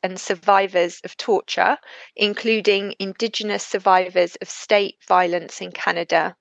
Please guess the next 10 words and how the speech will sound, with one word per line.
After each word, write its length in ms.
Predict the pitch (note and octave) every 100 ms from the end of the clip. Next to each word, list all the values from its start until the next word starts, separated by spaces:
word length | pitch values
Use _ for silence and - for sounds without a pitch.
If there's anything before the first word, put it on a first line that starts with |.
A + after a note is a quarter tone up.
| _ - _ _ _ _
mental 540 | G#3 A3 A3 A#3 C4 B3
health 400 | A#3 F#3+ G3 -
and 160 | G3 G3+
substance 680 | - A#3 - - F#3 - -
abuse 320 | F#3 F#3 F3
counsellors, 800 | - F#3 E3 - F3+ F3 G3+ - - - - _ _ _
rape 400 | G3+ A3 A#3 - -
ca-, 360 | - G3+ F#3 -
crisis 580 | - A#3+ A3+ A3+ G3 -
counsellors, 720 | - F3+ E3+ - F#3+ F3+ F3